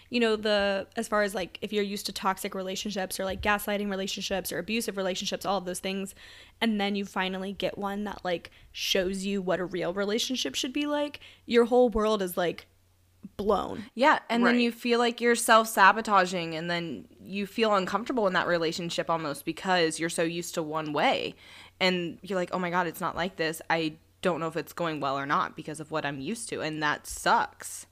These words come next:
Speaker 2: 'Cause you could ruin
Speaker 3: Right.
Speaker 2: something great without even knowing it. So that date I went on a few weeks ago, I think we talked about it in the update podcast when I had twisted my ankle. The guy I went on the date with,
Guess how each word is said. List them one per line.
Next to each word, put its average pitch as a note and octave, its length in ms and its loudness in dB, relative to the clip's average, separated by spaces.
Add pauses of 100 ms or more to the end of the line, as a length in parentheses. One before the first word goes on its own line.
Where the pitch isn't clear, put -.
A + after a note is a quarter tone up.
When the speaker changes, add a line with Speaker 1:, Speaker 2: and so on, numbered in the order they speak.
(100)
Speaker 2:
'Cause F#3 160 -2
you F#3+ 80 -2
could F#3+ 120 -2
ruin F#3+ 140 6
Speaker 3:
Right. G3 140 4
Speaker 2:
something F#3 360 2
great G#3 540 2
without A3 300 6
even A3 440 2
knowing A3 360 4
it. B1 260 -6
So C#4+ 180 8
that G#3+ 360 10
date C#4 180 8
I A3+ 120 6
went G#3 160 6
on F#3+ 120 4
a F3+ 40 0
few G3 180 -4
weeks F#3 180 0
ago, F3 240 0
I F3+ 100 0
think F3+ 160 -6
we G3 60 -2
talked F3+ 220 -4
about F3+ 160 4
it - 40 0
in D#3+ 80 -4
the F3+ 60 0
update F3 300 0
podcast F3+ 460 -2
when F3+ 100 -4
I E3+ 60 0
had E3 120 -4
twisted F3 300 -6
my D#3+ 260 -4 (100)
ankle. E3+ 460 -2 (100)
The F#3 200 -2
guy A3 440 2
I C4 40 6
went A3+ 180 4
on F#3+ 120 -2
the F3 80 -2
date F#3+ 360 0
with, E3 400 -2